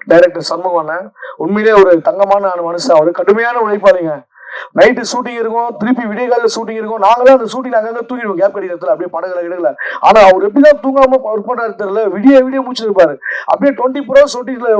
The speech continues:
ஒர்க் பண்ணிட்டு இருக்காரு. அண்ணா, thank you so much ண்ணா. எனக்கு ரொம்ப ஒரு நல்ல கேரக்டர் கொடுத்துருக்காரு சண்முகம் அண்ணன்,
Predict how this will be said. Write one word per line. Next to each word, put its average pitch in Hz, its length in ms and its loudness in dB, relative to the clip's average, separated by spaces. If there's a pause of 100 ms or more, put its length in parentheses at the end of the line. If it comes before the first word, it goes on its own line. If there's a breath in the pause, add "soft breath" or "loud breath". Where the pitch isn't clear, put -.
ஒர்க் 190 240 -6
பண்ணிட்டு 208 200 -8
இருக்காரு. 190 220 -2
அண்ணா, 202 140 -6 (380 soft breath)
thank 220 200 2
you 220 140 -4
so 208 80 -4
much 185 180 -4
ண்ணா. 190 160 -2
எனக்கு 180 240 0
ரொம்ப 208 180 0
ஒரு 202 100 2
நல்ல 196 180 0
கேரக்டர் 196 320 -4
கொடுத்துருக்காரு 165 360 -4
சண்முகம் 175 300 -8
அண்ணன், 170 240 -10